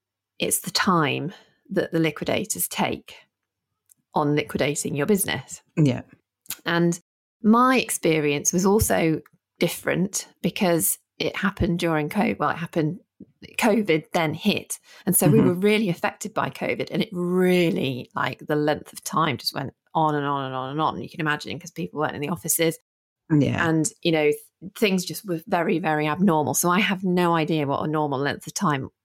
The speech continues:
Speaker 1: is for, for this.
Speaker 2: Well, do you know what? I just think it actually, there's so many things that haven't recovered from that sort of thing. You know, I'm
Speaker 1: Mm.
Speaker 2: thinking about, and it, you know, <laughs> I went vat registered and it took,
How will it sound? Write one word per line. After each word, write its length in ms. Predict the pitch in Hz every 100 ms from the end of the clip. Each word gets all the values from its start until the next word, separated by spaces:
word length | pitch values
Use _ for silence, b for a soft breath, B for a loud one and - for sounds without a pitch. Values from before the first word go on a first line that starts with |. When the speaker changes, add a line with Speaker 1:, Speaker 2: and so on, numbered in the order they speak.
| -
Speaker 1:
is 300 | 156 139 -
for, 280 | - 143 196 _
for 80 | 156
this. 180 | 139
Speaker 2:
Well, 80 | 160
do 120 | 160
you 40 | 151
know 120 | 156
what? 220 | 135 - -
I 80 |
just 260 | 143 - -
think 320 | 143 131 - -
it 200 | - -
actually, 640 | 110 - - 123 123 -
there's 240 | 156 143
so 160 | - 139
many 160 | 143 143
things 280 | - 127 -
that 100 | -
haven't 400 | - - 139 -
recovered 540 | 131 - 135 139 156 -
from 340 | 226 - 135
that 220 | 135 -
sort 160 | - -
of 20 | -
thing. 200 | 123 135
You 60 |
know, 180 | 131 127
I'm 120 | 208 208
Speaker 1:
Mm. 40 |
Speaker 2:
thinking 240 | 190 156
about, 240 | 135 135 - B B B -
and 140 | 135
it, 160 | - -
you 120 | 151
know, 260 | 139 117 - - _ _
<laughs> 240 | 147 - -
I 160 | -
went 220 | 147 - -
vat 160 | 147 135
registered 480 | 131 139 - 113
and 180 | 113 135
it 260 | - 123 -
took, 300 | - - -